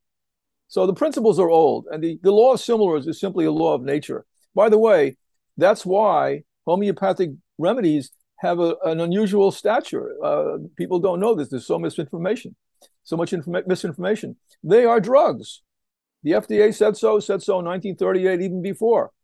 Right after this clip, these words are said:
Um, they are drugs because the law of similars was recognized as being a law of nature. Absolutely true.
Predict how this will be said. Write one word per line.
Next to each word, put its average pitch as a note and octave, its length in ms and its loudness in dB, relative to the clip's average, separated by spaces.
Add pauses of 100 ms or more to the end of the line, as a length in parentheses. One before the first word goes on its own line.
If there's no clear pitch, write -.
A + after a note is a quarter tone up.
(520)
Um, D#3+ 420 0
they F3+ 120 0
are G#3 140 4
drugs G3+ 320 2
because D#3+ 320 -4
the F3+ 80 0
law G3+ 220 4
of F#3 100 2
similars F3+ 440 0
was D#3 160 -6
recognized D#3+ 540 -6
as E3 80 -8
being E3+ 260 -4
a C#3 60 -4
law D#3 200 2
of D#3 80 -4
nature. F3+ 380 -4
Absolutely D#3 480 -4
true. F3 360 0